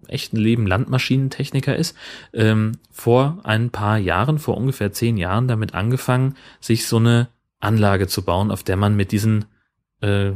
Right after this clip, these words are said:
ja, ferngesteuerten Siku-Modellen rumfahren kann.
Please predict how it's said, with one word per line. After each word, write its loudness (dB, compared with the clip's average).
ja, -6
ferngesteuerten 0
Siku-Modellen 0
rumfahren 0
kann. -2